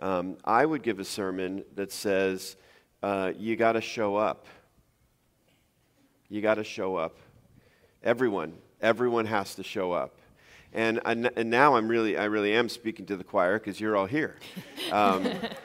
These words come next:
<laughs> but, you know, uh, I, I like to point out sometimes that the, even the parking lot couldn't really take it. If our entire congregation showed up every Friday night, we don't have enough space for everybody. Uh,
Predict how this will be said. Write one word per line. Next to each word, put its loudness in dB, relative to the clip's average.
<laughs> -20
but, 4
you 0
know, 0
uh, 0
I, -4
I -2
like 0
to -14
point -4
out -2
sometimes -4
that -2
the, -6
even -2
the -2
parking -2
lot -4
couldn't -8
really -4
take -4
it. -8
If -10
our 4
entire -4
congregation -6
showed -6
up -8
every -4
Friday -4
night, -6
we 0
don't 2
have 2
enough -2
space -4
for -6
everybody. -6
Uh, -4